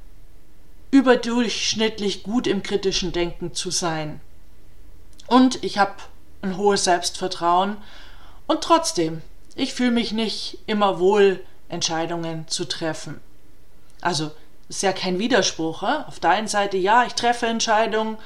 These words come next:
auf der anderen Seite, aber wie geht's mir dann damit? Und was macht es oder was löst manchmal dieses Gefühl des Unwohlseins aus?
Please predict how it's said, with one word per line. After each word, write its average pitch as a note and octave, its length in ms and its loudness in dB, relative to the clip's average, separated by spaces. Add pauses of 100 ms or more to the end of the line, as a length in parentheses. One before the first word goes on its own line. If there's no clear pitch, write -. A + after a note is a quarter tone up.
(180)
auf - 160 -6
der - 140 0
anderen G3 240 0
Seite, G3 420 2
aber F#3 260 4
wie F#3 100 -2
geht's B3 300 4
mir G#3 140 0
dann F3 300 4 (340)
damit? F3 540 2 (1000)
Und G#3 260 0
was G3+ 260 4
macht G3 360 6
es - 400 2
oder G3 180 0
was F#3 180 4
löst A#3+ 300 2
manchmal G3+ 320 0
dieses F#3 320 -2
Gefühl A3+ 320 -4
des G3 160 0
Unwohlseins F#3+ 920 2
aus? G#3 580 2